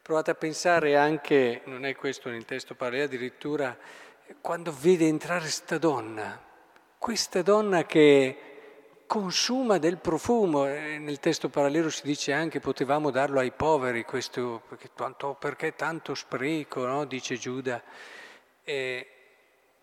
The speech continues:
e Gesù la, lasciala fare, lasciala fare, adesso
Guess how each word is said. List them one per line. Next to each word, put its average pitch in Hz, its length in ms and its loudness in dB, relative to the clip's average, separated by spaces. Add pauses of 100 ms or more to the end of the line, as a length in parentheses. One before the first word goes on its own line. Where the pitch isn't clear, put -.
(920)
e 180 140 -16
Gesù 185 580 -6
la, 170 440 -6
lasciala 165 520 -6
fare, 113 540 -8
lasciala 147 540 -12
fare, 160 440 -14
adesso 139 460 -14